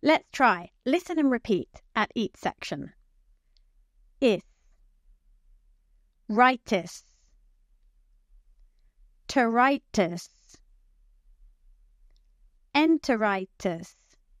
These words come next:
Troenteritis.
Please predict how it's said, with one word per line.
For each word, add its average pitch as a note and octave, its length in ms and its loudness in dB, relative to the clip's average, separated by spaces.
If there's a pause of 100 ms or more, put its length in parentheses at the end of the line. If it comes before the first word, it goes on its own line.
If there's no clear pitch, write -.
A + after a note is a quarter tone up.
(2000)
Troenteritis. A3+ 1500 0